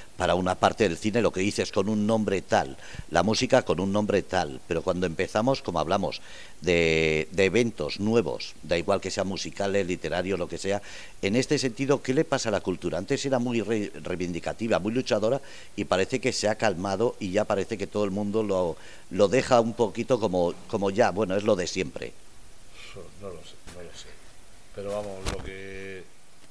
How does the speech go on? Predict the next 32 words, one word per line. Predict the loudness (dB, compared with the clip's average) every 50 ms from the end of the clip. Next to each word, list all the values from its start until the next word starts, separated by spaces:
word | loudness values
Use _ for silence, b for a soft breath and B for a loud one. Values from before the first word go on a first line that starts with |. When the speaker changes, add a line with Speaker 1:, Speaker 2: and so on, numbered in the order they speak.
| -16 -16 -16 -16 -16 -14 -10
Speaker 2:
lo | -10 -10 -8
que | -8 -8
veo | -8 -6 -6 -6 -6 -6 -6 -6
es | -8 -8
que | -10 -10 -8 -6 -6 -4 -4 -4 -4 -6 -6 -8 -8 -10 -10 -12 -14 -16 -16 -16 -16 -16 -16 -16 -14 -14 -14 -16 -16 -14 -10
cuando | -8 -8 -8 -6 -6 -6
hay | -6
subvenciones | -6 -8 -10 -8 -8 -10 -10 -10 -10 -10 -10 -8 -8 -10 -8
de | -10 -8
por | -8 -8 -8 -8
medio, | -10 -10 -8 -8 -6 -6 -6 -6
la, | -6 -6 -6 -6 -6 -8 -8
la | -8 -8 -8 -6 -6 -8 -8 -10
cultura | -12 -12 -12 -12 -10 -8 -8 -8 -8
se | -8 -8 -8 -8
calma | -8 -8 -8 -10 -12 -12
mucho, | -14 -14 -14 -14 -14 -14 -14 -14 -14 -14 -14 -14 -14 -14 -14 -14 -12 -12 -10 -8 -8 -8
¿sabes? | -6 -6 -10 -10 -10 -10 -12 -12
Speaker 1:
<laughs> | -12 -12 -12 -12 -10 -6
Sí, | -4 -2 -2
sobre | 0 -2 -2 -2 -2
todo | 0 2 2 4
grandes | 4 2 2 0 0 -2
nombres, | -2 -2 -2 0 -2 -2 -2 -4 -6 -4
y, | -2 -2
Speaker 2:
Claro. | -2 -2 -6 -8
Speaker 1:
y | -6
podemos | -2 -2 -2 0 0 -2 -2
decir, | -2 -2 -4 -4 -4
por | -4 -4 -4
ejemplo, | -2 -4 -4 -2 0 0 0 0 B B B B B B B -6
está | -4 0 2 4 4 4 2